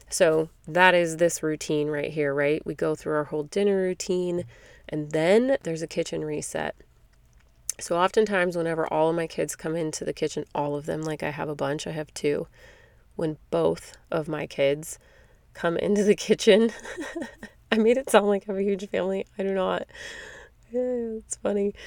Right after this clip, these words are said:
Um, that's when I'm like, "Okay, everybody has their job, things are getting put on the table," and I am swiftly grabbing pots and pans,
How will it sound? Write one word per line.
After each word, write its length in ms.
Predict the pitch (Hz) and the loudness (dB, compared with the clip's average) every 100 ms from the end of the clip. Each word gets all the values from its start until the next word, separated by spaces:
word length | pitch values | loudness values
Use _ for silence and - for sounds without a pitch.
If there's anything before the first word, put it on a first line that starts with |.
| - - - | -16 -12 2
Um, 400 | 196 180 165 175 - - - _ - - - - - - - | 6 6 6 -4 -14 -20 -20 _ -20 -20 -20 -20 -20 -20 4
that's 340 | 185 202 - | 8 8 6
when 180 | 254 240 | 2 6
I'm 180 | 208 190 | 6 6
like, 280 | 170 160 - | 4 2 2
"Okay, 480 | 175 165 180 143 151 160 _ - | 2 2 2 0 -2 -8 _ -4
everybody 360 | - 185 208 220 | 2 4 6 8
has 180 | 214 202 | 8 6
their 140 | 196 | 4
job, 360 | 180 165 160 160 | 4 4 4 2
things 320 | - 170 175 | 2 4 4
are 80 | 180 | 2
getting 240 | 175 165 | 2 2
put 140 | - | -2
on 160 | - 165 | -2 0
the 80 | 160 | -2
table," 420 | - 151 156 165 | 0 2 4 2
and 160 | - 135 | 2 0
I 140 | 156 | 2
am 220 | 185 175 | 4 2
swiftly 960 | 160 - - 151 160 - 214 226 247 262 - - - - - 170 | 0 -8 0 0 0 -2 2 4 2 -2 -6 -20 -20 -20 -14 -8
grabbing 580 | 175 170 156 160 190 196 | -4 0 2 2 2 2
pots 400 | - 170 - - | 2 0 0 -4
and 140 | 156 | -8
pans, 560 | - 214 214 202 202 190 | -2 2 4 6 4 0